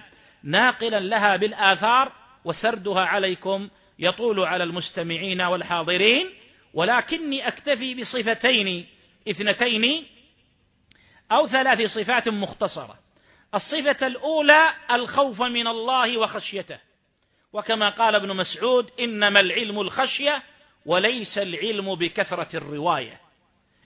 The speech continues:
إنما العلم الخشية وليس العلم بكثرة الرواية. والخشية وتقوى الله تبارك وتعالى ليست عبارات تزخرف ولا رؤوسا تنكس ولا دموعا تسيل،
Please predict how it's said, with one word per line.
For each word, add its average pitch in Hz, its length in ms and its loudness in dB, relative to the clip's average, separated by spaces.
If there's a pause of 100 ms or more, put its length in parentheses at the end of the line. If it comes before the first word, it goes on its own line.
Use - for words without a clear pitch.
(100)
إنما 214 420 0
العلم 214 400 -4
الخشية 208 560 -4 (480)
وليس 220 420 -2
العلم 220 480 -4
بكثرة 180 520 -4
الرواية. 156 540 -4 (440)
والخشية 294 720 4
وتقوى 254 500 0
الله 233 320 2
تبارك 226 500 -2
وتعالى 170 720 2 (360)
ليست 320 380 -2
عبارات 294 560 0
تزخرف 233 720 2 (320)
ولا 339 300 6
رؤوسا 339 480 2
تنكس 320 720 2 (220)
ولا 262 240 4
دموعا 240 440 2
تسيل، 208 640 -2